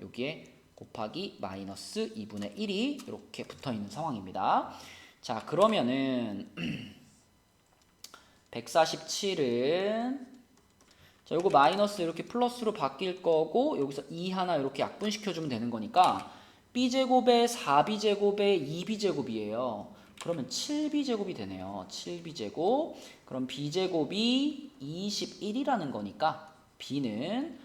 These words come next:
루트 이십일 이렇게 나오겠습니다. 그러면 답은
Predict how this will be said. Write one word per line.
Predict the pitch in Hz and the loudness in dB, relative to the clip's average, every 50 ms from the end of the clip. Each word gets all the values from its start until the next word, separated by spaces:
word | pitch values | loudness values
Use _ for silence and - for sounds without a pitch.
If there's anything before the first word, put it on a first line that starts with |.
| - - - _ - | -20 -20 -20 _ -14
루트 | 107 101 113 113 113 - - - - 214 220 226 233 240 240 247 254 254 247 240 - - - - 226 | -10 -8 -8 -8 -8 -10 -16 -8 -4 -2 -2 -2 -2 0 -2 -2 -2 -4 -6 -10 -14 -16 -20 -18 -12
이십일 | 226 - - - - - - - - - - - 226 240 254 247 247 - - - - - - - - - | -10 -10 -8 -6 -6 -6 -8 -8 -12 -18 -6 -2 0 2 2 2 0 -4 -10 -16 -18 -20 -20 -20 -20 -18
이렇게 | - - - - - 156 143 | -18 -18 -16 -14 -12 -10 -10
나오겠습니다. | - 92 98 101 113 104 - - 98 92 98 92 92 - - - - - - - _ | -8 -8 -8 -8 -8 -10 -12 -14 -14 -12 -10 -10 -10 -12 -12 -20 -20 -20 -20 -20 _
그러면 | - 107 113 110 | -12 -10 -10 -8
답은 | - 98 - 110 107 123 170 214 233 269 302 285 247 | -8 -8 -6 -4 -4 -4 -2 -2 -2 -4 -4 -6 -12